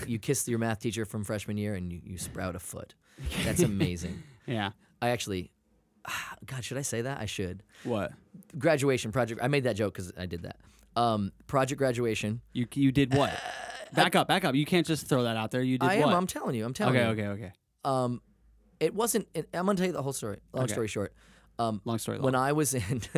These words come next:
Speaker 1: it's, it's true. I just, I try to soften the
Speaker 2: Yeah. <laughs>
Speaker 1: blow because
Speaker 2: Don't,
Speaker 1: of my
Speaker 2: don't
Speaker 1: long
Speaker 2: lie to
Speaker 1: ass
Speaker 2: me.
Speaker 1: stories. I hate lying to you. Um, freshman year, I had, uh, first of all, small town in Maine. Um,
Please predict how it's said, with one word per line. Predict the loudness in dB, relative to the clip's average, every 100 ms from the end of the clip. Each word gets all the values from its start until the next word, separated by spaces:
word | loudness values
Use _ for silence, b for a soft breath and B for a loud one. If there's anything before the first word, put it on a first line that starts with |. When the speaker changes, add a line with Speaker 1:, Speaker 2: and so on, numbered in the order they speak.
| -2
Speaker 1:
it's, | -4 -6
it's | -6 -6 -6
true. | -6 -2
I |
just, | -4 -4 -10 B
I | -2
try | 0
to | 2
soften | 0 0 -2 -2
the |
Speaker 2:
Yeah. | 2
<laughs> |
Speaker 1:
blow | 2
because | 2 2
Speaker 2:
Don't, | 2
Speaker 1:
of |
my | 2
Speaker 2:
don't | 0 0
Speaker 1:
long | -2
Speaker 2:
lie |
to | -2
Speaker 1:
ass | -2
Speaker 2:
me. | -2
Speaker 1:
stories. | -4 -4
I | -6 -6
hate | -6 -6
lying | -8 -8
to | -10
you. | -14 B B B B
Um, | 2 2 0 -6 _ -20 -20 0
freshman | 2 2 0
year, | 2 2
I |
had, | 0 -2 -4 -6
uh, | -8 -4 2
first | 2
of | 4
all, | 2 0 -2
small | 0 0 0
town | -2 -2
in | -4
Maine. | -4 -6 -10 b b b -4
Um, | -2 0 -2